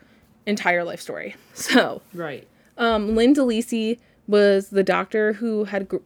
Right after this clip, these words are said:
Speaker 1: was a doctor who had great interest in the neurological implications of schizophrenia and the cause of the disease.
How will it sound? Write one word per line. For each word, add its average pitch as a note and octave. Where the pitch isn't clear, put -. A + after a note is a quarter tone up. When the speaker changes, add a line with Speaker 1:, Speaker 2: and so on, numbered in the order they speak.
Speaker 1:
was B3+
a G3+
doctor A#3
who G#3+
had F#3+
great G3
interest G3+
in G3
the F#3+
neurological A#3
implications F#3
of F#3+
schizophrenia F#3
and G3+
the F#3+
cause F#3+
of F3+
the F3+
disease. E3+